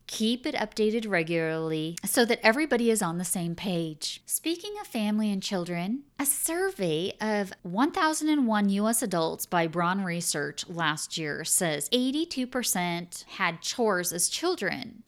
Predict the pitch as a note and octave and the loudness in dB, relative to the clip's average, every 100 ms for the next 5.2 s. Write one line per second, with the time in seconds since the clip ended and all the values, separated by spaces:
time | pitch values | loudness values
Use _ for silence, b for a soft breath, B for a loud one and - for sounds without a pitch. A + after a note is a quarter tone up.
0 | _ A3+ - A#3+ B3+ A#3+ - A#3+ C#4 D#4+ | _ -6 2 6 6 4 4 6 6 4
1 | A#3+ A3+ A#3 - G#3 G3+ F#3+ E3+ F3+ - | 0 0 -2 2 2 2 2 2 0 -4
2 | - F#3+ E3+ G3 A3+ F3+ - G3 F#3+ F#3 | -4 -6 -2 2 4 4 2 -2 2 2
3 | F#3 G#3 C#4+ C#4+ - G3+ G#3 G3 G3+ A#3 | 2 -2 -6 -6 -6 -4 -2 -2 -2 -4
4 | E3 D#3+ E3+ F3 E3+ F#3+ G#3+ F#3 A2 - | -4 -6 -6 -6 -6 -4 -4 -6 -6 -6
5 | - - | -6 -8